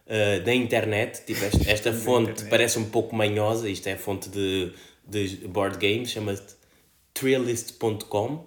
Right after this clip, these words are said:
Speaker 1: Podem ver, se quiserem. Depois nós metemos na descrição. E diz que os jogos que são mais, eh, prováveis de causar uma discussão, o primeiro é o Monopoly. Tipo, acho que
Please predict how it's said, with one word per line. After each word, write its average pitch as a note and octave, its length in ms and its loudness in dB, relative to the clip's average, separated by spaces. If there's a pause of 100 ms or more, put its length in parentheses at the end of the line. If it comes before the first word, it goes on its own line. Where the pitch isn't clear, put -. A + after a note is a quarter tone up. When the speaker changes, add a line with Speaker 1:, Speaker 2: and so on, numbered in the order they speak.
(100)
Speaker 1:
Podem A2+ 340 0
ver, - 380 -4
se - 80 -20
quiserem. G#2+ 500 -8
Depois G2 320 -8
nós G2 180 -4
metemos G2 280 -4
na G#2+ 100 0
descrição. G#2+ 580 -4 (480)
E A#2 80 -4
diz B2 240 0
que B2 400 2 (680)
os B2+ 280 2
jogos D3+ 480 0
que - 160 -14
são A#2 280 -2
mais, D3+ 880 -2 (320)
eh, A#2 880 -2 (360)
prováveis A2 580 0
de A2+ 100 -8
causar A2+ 840 -4
uma A#2 240 -2
discussão, B2 640 -4 (600)
o A#2+ 80 -6
primeiro A2+ 340 0
é - 20 0
o F2+ 80 -4
Monopoly. F2+ 460 -10 (140)
Tipo, - 220 -18 (240)
acho F2 300 -10
que F2 440 -2